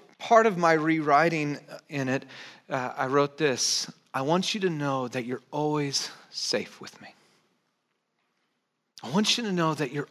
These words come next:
always safe with me." Like, like what you share. A-, and I wish I could say that I've always created an environment where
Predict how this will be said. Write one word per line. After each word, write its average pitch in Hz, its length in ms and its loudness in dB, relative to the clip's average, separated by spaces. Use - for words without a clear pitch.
always 160 720 -2
safe - 540 -4
with - 140 -20
me." - 200 -20
Like, 139 200 -4
like 147 180 -2
what 180 140 2
you 190 140 0
share. 156 760 0
A-, 233 200 0
and 208 160 6
I 208 120 8
wish 208 540 2
I 202 100 4
could 196 180 2
say 180 500 2
that 180 140 6
I've 175 140 4
always 233 520 2
created 196 460 4
an 175 80 0
environment 151 920 2
where 143 340 4